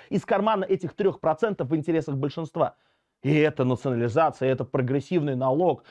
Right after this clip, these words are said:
и это двадцатая статья Конвенции оон, и это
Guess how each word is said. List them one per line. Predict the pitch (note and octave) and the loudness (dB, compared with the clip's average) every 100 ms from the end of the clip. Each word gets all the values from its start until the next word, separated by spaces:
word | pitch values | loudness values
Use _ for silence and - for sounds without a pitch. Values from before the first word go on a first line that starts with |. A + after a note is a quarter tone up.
| - | -2
и | C3 | 2
это | D#3 D3+ E3 C#3+ - | 2 4 2 2 0
двадцатая | C#3 D#3+ D#3 F3+ - D#3+ | 0 0 2 0 0 0
статья | - - F3+ D#3+ | -2 -2 0 0
Конвенции | - C3+ F3 C#3 - | -2 -2 -2 -2 0
оон, | C#3 F3 F#3 B2+ - - | 2 4 2 0 -6 2
и | D3+ | 4
это | E3+ E3+ E3+ | 4 4 2